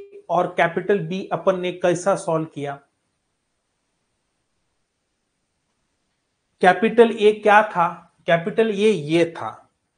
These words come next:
कौन सा था कैपिटल ए? ये वाला जो integration था वो capital ए था, और ये वाला integration जो, जो था वो capital B था। तो कैपिटल ए की value कितनी आ गई? Capital ए की value ये आई,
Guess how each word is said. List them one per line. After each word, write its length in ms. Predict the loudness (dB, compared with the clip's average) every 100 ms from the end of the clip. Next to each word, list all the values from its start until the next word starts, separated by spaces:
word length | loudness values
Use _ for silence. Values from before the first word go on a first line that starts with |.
| _ _
कौन 180 | -12 -6
सा 180 | -6 -6
था 60 | -8
कैपिटल 460 | -6 -8 -10 -10
ए? 400 | -4 -4 -4 -12 _ _ _ _ _ _ _
ये 240 | -8 -2 0
वाला 280 | 0 0 0
जो 180 | -4
integration 800 | -6 -6 -6 -6 -8 -10 -8 -10
था 520 | -8 -4 -2 -4 -10 -10
वो 120 | -10
capital 600 | -4 -6 -4 -8 -10 -8
ए 160 | -6 -6
था, 320 | -8 -6 -6
और 260 | -4 -8 -10
ये 260 | -8 -6 -4
वाला 220 | -2 -4
integration 680 | -4 -6 -4 -6 -8 -10
जो, 160 | -8 -12
जो 240 | -10 -10
था 220 | -10 -6 -6
वो 180 | -6
capital 460 | -6 -6 -6 -10 -8
B 240 | -6 -8
था। 280 | -8 -14 -16 _ _ _ _ _ _
तो 80 | -8
कैपिटल 540 | 2 2 2 0 0
ए 160 | 2 0
की 120 | 0
value 340 | -2 -2 -4
कितनी 340 | -6 -10 -8 -6
आ 120 | -4
गई? 220 | -6 -8
Capital 680 | -10 _ -6 -6 -4 -6 -6
ए 160 | -6 -8
की 140 | -8
value 340 | -6 -6 -6
ये 320 | -8 -4 -2 -2
आई, 380 | -4 -6 -12